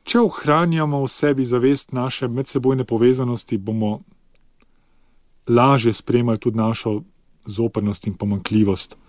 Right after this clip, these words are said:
Dobro pa se je tudi zavedati, čemu dajemo,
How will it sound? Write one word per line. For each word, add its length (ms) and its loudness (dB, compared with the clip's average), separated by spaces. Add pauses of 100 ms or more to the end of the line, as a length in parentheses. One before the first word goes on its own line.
(880)
Dobro 360 4
pa 100 -6
se 120 -8
je 40 -4
tudi 160 0
zavedati, 600 2 (680)
čemu 340 0
dajemo, 580 2